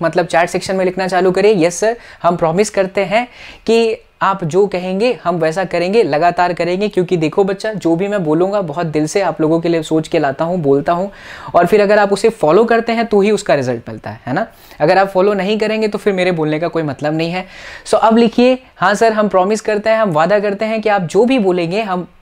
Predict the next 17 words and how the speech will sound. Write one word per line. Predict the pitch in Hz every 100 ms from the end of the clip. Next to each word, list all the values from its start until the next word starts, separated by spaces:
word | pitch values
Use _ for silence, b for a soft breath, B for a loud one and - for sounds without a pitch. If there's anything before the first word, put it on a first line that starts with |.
| -
वैसा | 175 185 202
करेंगे | - 170 185
और | 233 190
लगातार | 185 175 208 196 180
तीन | 180
महीने | 156 147
तक | 139 135
करेंगे।" | 127 120 117
So, | 117
raise | 165 190 170
your | 160
hand। | 139 123 151 b b b b
कितने | 202 220
सारे | 220 208
बच्चे | 196 202
मेरे | 196 180
साथ | 165